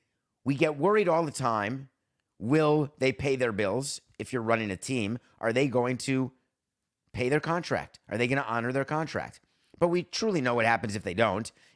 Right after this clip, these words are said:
M L B takes over. M L B does a broadcast with the same people. You have an easier way to find it 'cause you can stream it wherever you are in your market, no problem.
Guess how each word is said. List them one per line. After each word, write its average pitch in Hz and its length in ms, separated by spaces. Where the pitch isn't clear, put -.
M 131 140
L 135 100
B 117 160
takes 110 280
over. 90 300
M 123 140
L 131 80
B 123 140
does 117 160
a 98 40
broadcast 113 520
with 95 100
the 87 60
same 117 260
people. 98 480
You 113 100
have 107 140
an 104 240
easier 147 340
way 120 160
to 117 80
find 113 320
it 127 60
'cause 98 160
you 98 80
can 98 100
stream 127 400
it 113 140
wherever 117 340
you 113 200
are 104 200
in 107 180
your 98 80
market, 85 380
no 98 140
problem. 85 460